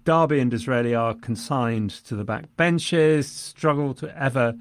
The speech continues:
try and form a ministry. And they will, when they do form a ministry,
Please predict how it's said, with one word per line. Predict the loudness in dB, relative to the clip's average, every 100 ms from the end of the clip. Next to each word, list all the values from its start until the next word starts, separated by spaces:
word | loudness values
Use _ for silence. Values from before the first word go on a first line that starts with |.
| -16 _
try | -4 0 2
and | 0
form | 0 0 2
a | 2
ministry. | 2 0 -4 -6 -4
And | 0 2
they | 2 4
will, | 2 2 0 -4 -20 _
when | 2 4
they | 2
do | 2 2 2
form | 0 0
a | 2
ministry, | 0 0 -4 -8 -8 -4 -6